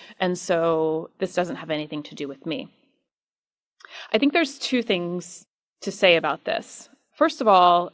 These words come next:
the mere fact that the people who are playing the game are consenting, that doesn't yet tell us anything about our moral status as observers. So it, it could very well be that people, um, consent to do things that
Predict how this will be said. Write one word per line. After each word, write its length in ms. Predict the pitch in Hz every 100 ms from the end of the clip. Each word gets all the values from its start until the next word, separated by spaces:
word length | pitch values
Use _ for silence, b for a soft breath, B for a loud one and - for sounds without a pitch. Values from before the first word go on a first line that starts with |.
| -
the 100 | 220
mere 200 | 226 226
fact 480 | - 180 175 - -
that 240 | 165 -
the 80 | -
people 300 | - 196 175
who 100 | 175
are 80 | 165
playing 420 | - 254 233 196
the 80 | 170
game 300 | 165 165 160
are 100 | 156
consenting, 800 | - 170 - 277 269 170 151 - B B B _
that 180 | 202 226
doesn't 240 | 277 302
yet 280 | 185 202 -
tell 220 | - 185
us 120 | 175 -
anything 540 | 175 175 160 170 160
about 600 | - 165 156 151 - - - _ _
our 220 | - 185 190
moral 320 | 170 165 160
status 480 | - 160 151 151 -
as 480 | 160 147 143 - - _
observers. 560 | - 165 175 143 - -
So 120 | 190
it, 120 | 170 -
it 160 | 185
could 180 | - 262
very 160 | 208 185
well 160 | 175
be 240 | 165 175 170
that 180 | 151 -
people, 480 | 202 - 165 160 160 B B -
um, 240 | 170 160
consent 580 | - 196 - - 180 -
to 140 | -
do 260 | 175 202 202
things 480 | 202 165 151 156 -
that 280 | 165 156